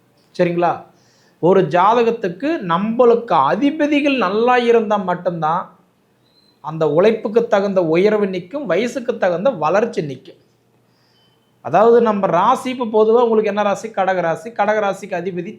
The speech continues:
சந்திரன், நீர் ராசி, அதாவது நீர்க்கிரகம்னு சொல்லுவாங்க. ஒரு வீட்டுல இருந்து இன்னொரு வீட்டுக்கு மாறுறதுக்கு வெறும் ரெண்டே கால் நாள் தான் டைம் எடுத்துக்குவார்.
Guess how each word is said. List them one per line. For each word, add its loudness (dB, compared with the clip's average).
சந்திரன், -4
நீர் 0
ராசி, -2
அதாவது 0
நீர்க்கிரகம்னு 0
சொல்லுவாங்க. -4
ஒரு 4
வீட்டுல -2
இருந்து -4
இன்னொரு 0
வீட்டுக்கு -4
மாறுறதுக்கு -2
வெறும் 4
ரெண்டே 2
கால் 2
நாள் 0
தான் -8
டைம் -4
எடுத்துக்குவார். -10